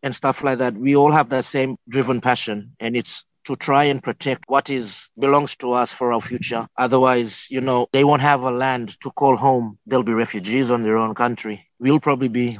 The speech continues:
refugees. I'll probably be old. Otherwise, I'll probably be dead and gone. And my children will, you know, have to be relocated because that's what's, that's, that was said to our people by the scientists, that in the near future, the government will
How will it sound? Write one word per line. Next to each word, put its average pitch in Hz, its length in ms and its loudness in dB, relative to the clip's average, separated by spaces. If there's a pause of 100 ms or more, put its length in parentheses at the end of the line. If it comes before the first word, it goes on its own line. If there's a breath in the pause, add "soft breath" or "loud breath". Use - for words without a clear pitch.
(100)
refugees. 113 400 -4
I'll 120 140 0
probably 123 220 -2
be 110 180 0
old. 131 340 2
Otherwise, 120 420 0
I'll 117 120 0
probably 123 240 0
be 110 140 -4
dead 113 200 0
and 107 160 -2
gone. 123 400 2
And 120 140 -6
my 120 100 0
children 127 440 0
will, 110 360 0
you 113 100 -4
know, 123 140 -2
have 123 220 -4
to 107 80 -10
be 113 100 -4
relocated 113 500 0
because 120 220 -4
that's 156 240 0
what's, 139 320 -6 (460 loud breath)
that's, - 440 -2 (140)
that 139 220 -4
was 120 320 -2 (160)
said 139 400 -6
to 113 420 -4 (600)
our 113 100 -2
people 120 320 -4
by 107 140 0
the 107 100 -2
scientists, 123 480 -4
that 113 240 -6 (160)
in 123 140 -4
the 117 80 2
near 113 260 0
future, 135 320 -2
the 107 140 0
government 113 400 -2
will 117 340 -2